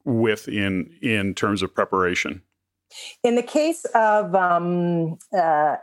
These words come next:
Speaker 2: Fort, both Fort McMurray and the stuff I did in the, in the floods in twenty thirteen, it was the economic development group with the municipality. Uh, some of the work I'm doing now, it's actually with their director of emergency management. So, you know, the people that are tasked with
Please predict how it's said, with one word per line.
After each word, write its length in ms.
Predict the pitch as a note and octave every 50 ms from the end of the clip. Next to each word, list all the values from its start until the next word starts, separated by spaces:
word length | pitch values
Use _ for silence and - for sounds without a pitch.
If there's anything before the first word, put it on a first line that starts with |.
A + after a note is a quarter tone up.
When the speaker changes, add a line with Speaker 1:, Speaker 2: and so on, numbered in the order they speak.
| - _ _ -
Speaker 2:
Fort, 280 | B3 B3 - - G3 F3
both 220 | G#3 G3+ G3+ -
Fort 240 | - - B3 B3 A3+
McMurray 360 | B3 A3 G#3 G#3 G#3 G#3 G3
and 120 | F#3 F#3
the 60 | F3+ F3+
stuff 220 | - - G#3 G#3
I 80 | G#3 G3
did 140 | F#3+ F#3+ F3+
in 120 | F3 F3
the, 180 | E3 D#3 D3+ C#3 -
in 220 | F3+ F3 E3 E3
the 80 | D#3 D3
floods 460 | - - - F3+ G3 A#3+ G#3 G3+ - -
in 100 | - F3
twenty 260 | E3+ - G3 G3 G3 F#3
thirteen, 420 | - F#3 F3+ - G#3 A3 A3 - - -
it 180 | G#3+ - -
was 220 | G3 G#3 G3+ G3+ G3+
the 140 | G#3+ F#3+
economic 460 | F#3 F#3 F#3 F3+ F3 E3+ E3+ F3 E3+ D#3+
development 380 | D#3+ E3+ E3 E3 E3 E3+ D#3
group 220 | C#3+ D#3+ D3 - - _ _ _ _ _ _ _ _
with 280 | - F#3+ G3+ G3+ G3+ -
the 60 | G#3+
municipality. 840 | G3 G3 F#3+ F3+ F#3 F#3 - - - E3+ E3 E3 E3 D3+ - - - _ _ _ _ - - - - - -
Uh, 140 | E3+ E3
some 220 | E3 - - A3 A#3
of 40 | A#3
the 60 | A#3+
work 220 | A3 A3+ A3+ A3 A3
I'm 180 | G#3 G3+ G3
doing 240 | F3+ F#3 F3 F3 E3+
now, 380 | E3 D#3+ E3+ F#3 C4+ F#4 G#4+ E4
it's 160 | A#3+ B3+ B3+
actually 280 | A#3 B3 A#3+ - C4
with 180 | A#3 B3+ A#3+ B3
their 200 | A3+ G#3+ G#3 G#3
director 480 | F#3+ E3+ F#3+ G3 G3+ G3+ G#3 - G#3 F#3
of 80 | F3
emergency 400 | F3+ F#3+ F#3+ F#3+ F#3 E3+ - -
management. 480 | F3 F3+ F3+ F#3+ F#3+ E3 C#3+ B2+ - - _ _ -
So, 580 | - - - F#3 F3 E3+ E3+ E3+ F3 E3+ - _ _ _ _ _ _ _ -
you 160 | A#3 G3+ F3+
know, 100 | F3 F3
the 80 | E3+ F3
people 380 | - - A#3+ A3 - G#3 G3+ F3
that 240 | G3 F#3+ F3+ F3
are 220 | - - F#3 E3+ -
tasked 420 | - - G#3+ F#3 G3 G3 - - -
with 160 | G3 F#3+ F3+